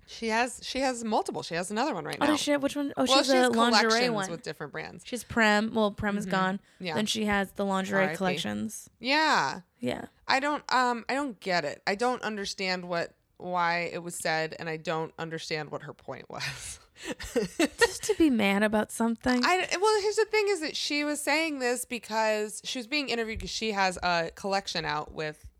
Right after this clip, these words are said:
Speaker 1: Ashley Stewart now.
Speaker 2: Oh.
Speaker 1: Which brings me to my next thing, which is, um,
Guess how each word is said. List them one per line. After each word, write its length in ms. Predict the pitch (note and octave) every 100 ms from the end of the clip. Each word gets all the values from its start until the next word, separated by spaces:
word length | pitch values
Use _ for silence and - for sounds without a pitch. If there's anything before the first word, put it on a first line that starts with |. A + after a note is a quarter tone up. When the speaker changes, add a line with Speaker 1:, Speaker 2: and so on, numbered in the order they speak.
| -
Speaker 1:
Ashley 280 | E3+ D#3 -
Stewart 360 | C#3+ D#3+ D3+ -
now. 200 | - - - _ _
Speaker 2:
Oh. 1500 | A3 A3 A#3 A#3+ A#3+ B3 B3 B3 B3 A#3+ A#3+ A#3 A3+ G#3+ G3+ G3 _ _
Speaker 1:
Which 260 | A#3 A#3+
brings 220 | - D#4+ D#4+
me 80 |
to 60 | C#4+
my 140 | A#3+
next 280 | G#3+ G#3+ -
thing, 420 | - E3 D#3+ F3 F3+ _ _ _
which 240 | - A#3 A#3
is, 600 | A3+ A3 G#3+ G#3+ G3+ - _
um, 460 | A3 G#3+ G#3 F#3+ F3+